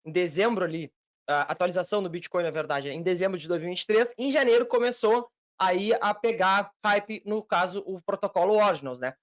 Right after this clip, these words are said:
Mas o protocolo Ordinals só foi possível devido à atualização Taproot, que aconteceu lá em dois mil e dezessete. Ali começou a rodar o primeiro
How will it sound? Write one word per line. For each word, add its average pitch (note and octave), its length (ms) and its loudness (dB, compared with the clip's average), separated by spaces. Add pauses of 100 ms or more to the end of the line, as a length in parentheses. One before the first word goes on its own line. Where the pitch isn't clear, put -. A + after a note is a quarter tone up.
(320)
Mas G3+ 200 2
o A#3 60 -4
protocolo A#3+ 500 2
Ordinals B3+ 580 2
só - 260 0
foi C#4 200 0
possível B3 520 0
devido A3 640 -4
à A3 60 -2
atualização A3+ 680 0
Taproot, A#3 480 -4 (140)
que A#3+ 60 0
aconteceu B3+ 440 0
lá A#3 220 2
em D#4+ 60 -4
dois C#4+ 160 -6
mil C4 80 -6
e C4 40 -6
dezessete. A3+ 540 -2 (160)
Ali G3+ 260 0 (300)
começou G#3+ 300 0
a G3+ 40 0
rodar G3+ 220 0
o G#3 80 -4
primeiro G#3+ 420 2